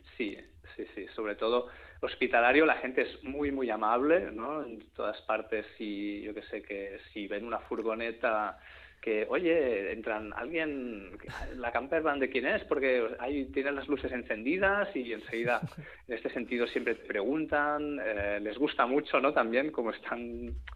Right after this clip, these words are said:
Speaker 1: tan lejos, ¿no? Y un poco, bueno, aislados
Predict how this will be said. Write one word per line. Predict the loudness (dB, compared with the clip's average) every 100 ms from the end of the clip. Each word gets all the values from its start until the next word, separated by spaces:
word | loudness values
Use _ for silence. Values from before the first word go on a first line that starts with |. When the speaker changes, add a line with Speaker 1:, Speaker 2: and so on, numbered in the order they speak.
| -12 -12 2
Speaker 1:
tan | 4 6
lejos, | 4 4 4 4
¿no? | 4 2
Y | 2 0 0
un | -2
poco, | -6 0 2 2 2
bueno, | 0 -2
aislados | -4 0 0 2 0